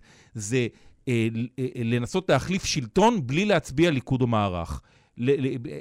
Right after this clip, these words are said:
השלטון הדו-מפלגתי עבר מן העולם, ואז צצה, אה, המפלגת המרכז והדרך השלישית, ויותר מאוחר שינוי. לאורך שנים מכנים את מפלגות המרכז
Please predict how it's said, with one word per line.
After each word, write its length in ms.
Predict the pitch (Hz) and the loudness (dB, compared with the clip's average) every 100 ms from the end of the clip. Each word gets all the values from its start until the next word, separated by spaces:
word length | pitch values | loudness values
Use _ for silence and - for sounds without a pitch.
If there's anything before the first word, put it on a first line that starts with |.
| - | -6
השלטון 520 | 120 - 131 190 190 | -6 -6 -2 0 2
הדו-מפלגתי 760 | 131 170 151 139 117 - 160 120 _ _ - | 2 0 2 -2 -2 -2 -2 -2 _ _ 0
עבר 360 | 131 151 160 | 4 6 6
מן 160 | 147 127 | 4 2
העולם, 500 | 110 104 123 208 262 - - - | 2 4 4 4 2 -6 -20 -2
ואז 300 | 170 202 175 | 2 2 2
צצה, 520 | - 165 - 143 113 - - - | 0 0 0 -4 -4 -6 -16 -4
אה, 120 | 120 | -2
המפלגת 420 | 120 120 127 117 | -2 -2 -2 -2
המרכז 560 | 110 123 123 202 185 156 131 | -2 -4 -2 2 2 2 0
והדרך 400 | 117 117 113 123 | 0 0 -2 -6
השלישית, 640 | - 147 139 202 185 - - - - | -6 -6 -4 -2 -4 -6 -14 -20 -10
ויותר 1040 | 113 135 135 131 _ - 135 - 185 175 | 2 4 4 0 _ -2 0 4 6 6
מאוחר 500 | 160 131 - 143 110 - - | 4 0 2 2 0 -6 -10
שינוי. 760 | - - 143 131 180 240 254 226 _ _ _ _ _ _ _ - | -4 -2 0 4 4 4 2 -2 _ _ _ _ _ _ _ 0
לאורך 320 | 123 156 165 | 4 6 4
שנים 440 | - 185 170 233 220 _ | 0 0 2 0 -2 _
מכנים 500 | 139 147 143 147 175 185 | -6 -4 -2 0 -2 -4
את 140 | 139 127 | -10 -10
מפלגות 440 | - 117 139 - | -6 -2 -2 0
המרכז 720 | 135 123 101 - 143 120 101 | 0 0 -2 0 2 2 -2